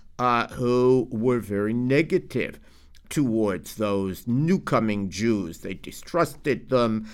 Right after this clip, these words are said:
they considered them all peddlers, smugglers, or worse. Uh, but that's not the case, it seems, with Lincoln. As the Jewish community grows,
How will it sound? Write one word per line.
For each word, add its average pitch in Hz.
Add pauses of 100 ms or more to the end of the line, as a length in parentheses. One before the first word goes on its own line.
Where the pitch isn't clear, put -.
(120)
they 101
considered 98
them 98
all 95
peddlers, 101
smugglers, 135
or 147
worse. 185 (460)
Uh, 156
but -
that's -
not 220
the 311
case, 185
it -
seems, 151
with 143
Lincoln. 127 (340)
As 147
the 143
Jewish 135
community 147
grows, 135